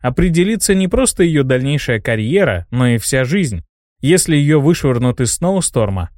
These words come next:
найти работу в компании такого же уровня будет непросто,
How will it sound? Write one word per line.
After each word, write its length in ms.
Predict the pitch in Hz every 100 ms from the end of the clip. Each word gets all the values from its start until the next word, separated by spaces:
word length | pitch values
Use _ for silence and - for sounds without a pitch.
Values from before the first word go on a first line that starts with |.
| _ _
найти 320 | 120 131 202
работу 380 | 185 160 175 156
в 60 | -
компании 500 | 139 131 165 156 143
такого 460 | 135 - 156 143
же 120 | 110
уровня 380 | 139 165 113 110
будет 300 | 110 123 120
непросто, 600 | 123 120 160 170 - 82